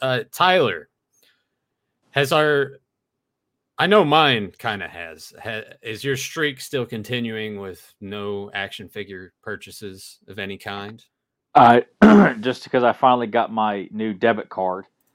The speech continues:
Speaker 2: Uh, I
Speaker 1: Oh,
Speaker 2: did
Speaker 1: yeah, yeah,
Speaker 2: pre-
Speaker 1: yeah.
Speaker 2: Yeah, yeah, I
Speaker 1: Forgot all
Speaker 2: did,
Speaker 1: about
Speaker 2: uh,
Speaker 1: that.
Speaker 2: yeah, um, I had to go down to the bank and make 'em, make 'em do it as opposed to waiting to get in the mail.
Speaker 1: Wait, wait,
Speaker 2: So I
Speaker 1: wait. So wait, h-, hang on. They, they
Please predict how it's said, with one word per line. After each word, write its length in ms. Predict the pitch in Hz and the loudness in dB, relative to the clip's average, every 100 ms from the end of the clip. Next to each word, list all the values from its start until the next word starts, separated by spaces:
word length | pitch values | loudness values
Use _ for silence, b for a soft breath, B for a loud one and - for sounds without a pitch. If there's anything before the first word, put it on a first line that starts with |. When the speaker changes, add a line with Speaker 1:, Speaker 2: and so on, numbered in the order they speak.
| _ _ - | _ _ -12
Speaker 2:
Uh, 220 | 98 98 | -8 -4
I 120 | 147 | 0
Speaker 1:
Oh, 80 | 208 | 2
Speaker 2:
did 60 | 226 | 4
Speaker 1:
yeah, 140 | 220 | 4
yeah, 80 | 214 | 2
Speaker 2:
pre- 100 | 214 | 2
Speaker 1:
yeah. 120 | 127 131 _ _ - | 0 -2 _ _ -4
Speaker 2:
Yeah, 380 | 117 120 92 104 | 4 4 4 -2
yeah, 200 | 113 104 - | -4 -4 -2
I 60 | 101 | -4
Speaker 1:
Forgot 80 | |
all 60 | 104 | 0
Speaker 2:
did, 120 | 123 | 2
Speaker 1:
about 160 | 110 113 | 2 4
Speaker 2:
uh, 200 | 104 95 | 4 2
Speaker 1:
that. 80 | - _ _ _ _ _ | -2 _ _ _ _ _
Speaker 2:
yeah, 340 | 107 107 92 90 | -4 -2 -2 -6
um, 420 | 104 92 90 87 - - | -6 -4 -4 -6 -14 -8
I 40 | |
had 80 | 104 | -6
to 60 | 95 | -2
go 100 | 101 | -2
down 180 | 101 | 0
to 60 | 92 | -4
the 60 | - | 0
bank 240 | 110 107 | 2 2
and 80 | 95 | -2
make 180 | 98 - | -2 -2
'em, 100 | 95 | 0
make 200 | 98 92 | 0 0
'em 80 | |
do 160 | 87 95 | 0 2
it 40 | |
as 120 | 92 90 | 2 -2
opposed 320 | - 101 92 | 0 0 2
to 80 | 92 | 2
waiting 500 | 101 98 95 92 87 - - _ | 4 4 2 -6 -10 -20 -20 _
to 80 | - | -4
get 220 | 92 110 | 4 4
in 80 | 95 | 4
the 40 | 90 | 0
mail. 440 | 101 98 85 87 _ _ _ _ - | 2 4 2 -2 _ _ _ _ -6
Speaker 1:
Wait, 220 | 160 123 | -4 -2
wait, 200 | 135 143 | -2 4
Speaker 2:
So 80 | 104 | 8
I 180 | 104 - _ | 6 6 _
Speaker 1:
wait. 280 | 139 175 117 | 0 0 -2
So 220 | - 143 | -4 -4
wait, 220 | 135 151 170 | -4 -6 -6
h-, 260 | 151 151 | -6 -8
hang 180 | 147 151 | -10 -12
on. 260 | 110 87 87 | -14 -16 -14
They, 200 | 113 107 | -12 -12
they 600 | 104 113 110 107 104 | -10 -10 -10 -12 -16